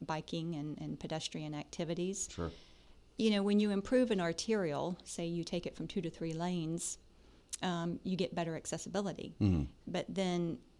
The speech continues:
Speaker 1: people may find that it's economically wise to change the land use and put in homes or, or, uh,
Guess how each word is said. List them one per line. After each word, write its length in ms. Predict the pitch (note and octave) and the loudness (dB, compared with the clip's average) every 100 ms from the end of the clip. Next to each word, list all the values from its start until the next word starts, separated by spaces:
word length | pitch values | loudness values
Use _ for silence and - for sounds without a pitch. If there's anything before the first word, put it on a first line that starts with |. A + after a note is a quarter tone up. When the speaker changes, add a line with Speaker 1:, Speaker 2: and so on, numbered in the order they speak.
| - | -10
Speaker 1:
people 240 | - G#3+ F#3 | -2 0 2
may 180 | E3+ E3 | 0 0
find 400 | - E3+ D#3+ D#3+ | -2 -2 0 -2
that 100 | D#3 | -2
it's 140 | - | -2
economically 640 | - F3+ E3 D#3+ D#3 - E3 | -4 -2 -4 -4 -6 -6 -6
wise 640 | D#3 F3+ F#3+ E3+ E3 - | -2 -2 0 -2 -2 -6
to 400 | - - E3+ D3+ | -4 -2 -2 -2
change 440 | D#3 - E3+ E3 - | -4 -2 -2 -2 -4
the 100 | D#3 | -4
land 340 | D#3 G3+ A#3 | 0 2 2
use 480 | D#3 D3+ F3 - - | 2 -2 -4 -6 -6
and 120 | E3+ E3 | -6 -4
put 160 | F#3 | -4
in 160 | E3 D#3+ | -4 -4
homes 600 | D#3 F3 E3 E3+ F#3 - | -4 -4 -2 -2 -4 -4
or, 320 | E3+ E3 D3+ - | -6 -6 -8 -8
or, 320 | D#3 D#3 D#3 | -8 -6 -6
uh, 300 | D3+ D3+ | -6 -8